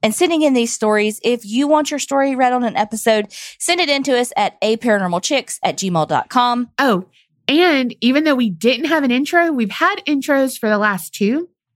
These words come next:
Speaker 2: And if you want to do an intro, go to patreon dot com slash the A P C podcast, and you can sign up, do an intro however you want. You can rhyme. You can just be like, "What up? This is Donna.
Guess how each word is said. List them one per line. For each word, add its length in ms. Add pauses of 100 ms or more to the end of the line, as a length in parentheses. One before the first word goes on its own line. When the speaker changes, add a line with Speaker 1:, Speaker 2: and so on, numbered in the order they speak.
(580)
Speaker 2:
And 100
if 140
you 180
want 280
to 60
do 280
an 80
intro, 480 (440)
go 220
to 640 (140)
patreon 420
dot 160
com 320
slash 560
the 260
A 140
P 160
C 160
podcast, 720 (400)
and 160
you 100
can 180
sign 300
up, 200 (120)
do 180
an 80
intro 400
however 380
you 160
want. 160
You 80
can 160
rhyme. 380
You 120
can 140
just 220
be 80
like, 180
"What 240
up? 180
This 140
is 140
Donna. 400